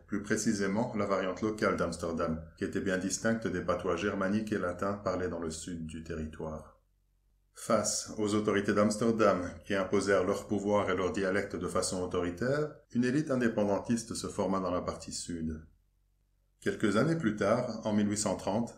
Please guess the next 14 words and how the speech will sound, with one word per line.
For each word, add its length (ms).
cette 280
élite 260
déclara 520
unilatéralement 840
l'indépendance 720
de 60
cette 220
région 560
et 80
elle 120
forma 300
progressivement 800
la 160
Belgique. 640